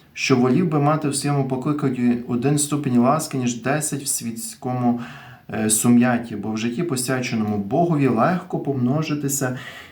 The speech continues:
і зберігати в собі цей один ступінь, а серед, е, вихру світу важко є його збільшити, а легко втратити.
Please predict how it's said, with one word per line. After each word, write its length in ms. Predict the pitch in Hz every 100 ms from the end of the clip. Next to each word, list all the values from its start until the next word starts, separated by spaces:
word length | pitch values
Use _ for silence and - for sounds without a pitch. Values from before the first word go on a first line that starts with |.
| -
і 100 | 123
зберігати 680 | 117 120 120 120 139 147
в 60 | 147
собі 260 | - 123 123
цей 300 | - 127 120
один 320 | 120 123 143
ступінь, 580 | 135 - 147 160 180 175
а 80 | -
серед, 380 | 123 131 120 120
е, 360 | - - 113 110 110 - - - - - - - - 120
вихру 480 | 151 170 151 123
світу 560 | - - 147 190 170 165 - - -
важко 540 | - 123 165 170 -
є 100 | 135
його 200 | 127 120
збільшити, 580 | 110 107 143 143 131 117 110
а 80 | -
легко 440 | 98 101 101 - 95 90 - - - - - - -
втратити. 640 | - 95 82 - - -